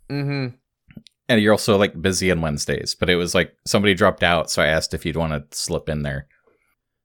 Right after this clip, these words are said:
Speaker 2: But all things considered, I, uh, I'm pretty sure everybody had a fun time.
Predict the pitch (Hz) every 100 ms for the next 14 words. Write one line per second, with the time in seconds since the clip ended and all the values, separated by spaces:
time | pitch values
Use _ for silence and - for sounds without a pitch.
0 | _ _ 117 107 113 127 147 127 - 113
1 | - 185 202 147 110 98 - _ _ _
2 | 101 107 107 98 101 85 95 139 185 165
3 | 147 - 135 131 - 110 117 113 107 104
4 | 104 95 90 - 95 87 98 87 73